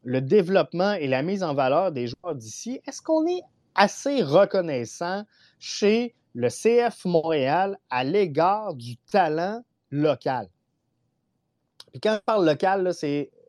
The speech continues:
canadien, euh, américain, bref, ici. Parce que j'ai, j'ai l'impression,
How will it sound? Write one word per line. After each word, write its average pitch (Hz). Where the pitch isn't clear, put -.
canadien, 160
euh, 123
américain, 170
bref, 202
ici. 165
Parce 165
que 285
j'ai, 175
j'ai 165
l'impression, 233